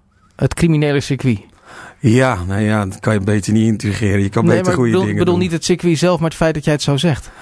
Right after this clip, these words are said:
Speaker 2: Ja, nou ja, het, eh, er is, eh, afgelopen dinsdag, eh, ben ik in een, eh, eh, in Café Tinto geweest. Eh, dat is een, eh, koffieprogramma van Family Seven. En daar is een heel stuk over uitgezonden op T V.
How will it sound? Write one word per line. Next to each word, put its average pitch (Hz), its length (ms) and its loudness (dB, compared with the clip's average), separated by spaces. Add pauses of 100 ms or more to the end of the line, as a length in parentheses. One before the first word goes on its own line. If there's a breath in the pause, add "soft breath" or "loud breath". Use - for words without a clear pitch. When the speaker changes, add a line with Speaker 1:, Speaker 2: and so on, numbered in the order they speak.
(100)
Speaker 2:
Ja, 117 420 2
nou 104 160 -4
ja, 104 160 -2
het, 107 160 -6
eh, 104 360 0 (220)
er - 20 4
is, 127 280 0
eh, 131 180 0 (400)
afgelopen 120 520 0
dinsdag, 110 640 0
eh, 110 220 -2
ben 113 160 0
ik 104 120 -4
in 104 180 0
een, 101 220 2
eh, 98 260 2 (400)
eh, - 80 -4
in 107 120 0
Café 110 300 0
Tinto 113 420 0
geweest. 127 640 -4
Eh, 117 300 -2
dat 120 100 -4
is 110 80 -4
een, 110 220 0
eh, 104 240 0 (100)
koffieprogramma 101 800 0
van 104 420 -2
Family 104 340 0
Seven. 113 480 -2 (680 loud breath)
En 120 120 2
daar 113 80 2
is 98 100 -2
een 101 60 4
heel 101 160 0
stuk 101 220 -6
over 101 220 -2
uitgezonden 131 560 0
op - 60 -10
T - 100 -10
V. 104 260 0